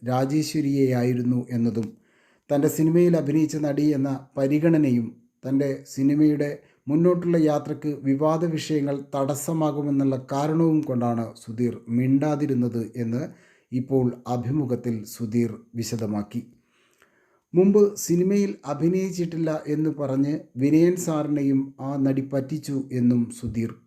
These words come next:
കൂട്ടിച്ചേർത്തു. ദിലീപിൻ്റെ വെട്ടമടക്കമുള്ള പല സിനിമകളിലും നടി മുമ്പ് അഭിനയിച്ചിരുന്നു. ഇവരുടെ പേരിൽ എന്തൊക്കെയോ പ്രശ്നങ്ങളുണ്ടെന്നും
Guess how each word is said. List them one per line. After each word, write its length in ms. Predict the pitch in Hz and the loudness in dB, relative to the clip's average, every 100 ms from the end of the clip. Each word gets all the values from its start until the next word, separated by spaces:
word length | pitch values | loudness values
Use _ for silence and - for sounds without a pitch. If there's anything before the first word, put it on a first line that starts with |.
| _ | _
കൂട്ടിച്ചേർത്തു. 600 | 117 110 107 107 104 107 - _ _ _ _ | -12 -12 -12 -12 -12 -14 -18 _ _ _ _
ദിലീപിൻ്റെ 560 | 101 127 131 127 127 131 - - | -4 2 2 2 2 2 0 -4
വെട്ടമടക്കമുള്ള 920 | 131 135 - 170 160 143 - 143 135 | -4 -4 -4 0 0 0 -4 -2 -2
പല 220 | 127 135 147 | -2 -2 -4
സിനിമകളിലും 640 | - 135 139 135 123 120 120 - | -2 0 2 2 2 2 0 -2
നടി 220 | 123 120 | -2 0
മുമ്പ് 300 | 117 117 117 120 - | 0 0 0 -4 -4
അഭിനയിച്ചിരുന്നു. 680 | 117 120 120 107 113 107 113 - _ _ _ _ - | -2 2 2 0 -4 -4 -6 -8 _ _ _ _ 2
ഇവരുടെ 320 | 185 202 202 | 6 6 6
പേരിൽ 320 | 185 185 180 196 - | 4 2 2 -4 -6
എന്തൊക്കെയോ 440 | 156 165 170 160 | -4 -4 -4 -6
പ്രശ്നങ്ങളുണ്ടെന്നും 1000 | 156 - 135 - 180 175 156 135 131 127 | -6 -10 -10 -4 0 2 2 2 2 0